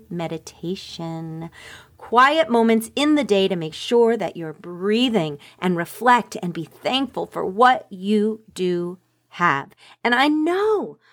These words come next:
I know you're like, "Kira, so those are the three things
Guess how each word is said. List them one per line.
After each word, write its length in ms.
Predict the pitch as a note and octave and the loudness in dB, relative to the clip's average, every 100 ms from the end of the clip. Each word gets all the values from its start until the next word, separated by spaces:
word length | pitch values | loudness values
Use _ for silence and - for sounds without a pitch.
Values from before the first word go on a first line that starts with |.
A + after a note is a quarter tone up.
| - | 0
I 200 | - C#4+ | 2 4
know 180 | D#4+ F4+ | 2 2
you're 180 | E4+ | 4
like, 220 | E4 D4 - | 4 4 2
"Kira, 380 | F4 D4 - _ _ _ | 4 4 2 _ _ _
so 160 | - B3+ | -2 2
those 260 | C4 C#4+ | 2 2
are 60 | D#4 | -2
the 120 | D4 | -2
three 200 | C#4 C#4+ | -4 -4
things 460 | C#4 B3+ C#4+ D#4 | -2 -2 -4 -10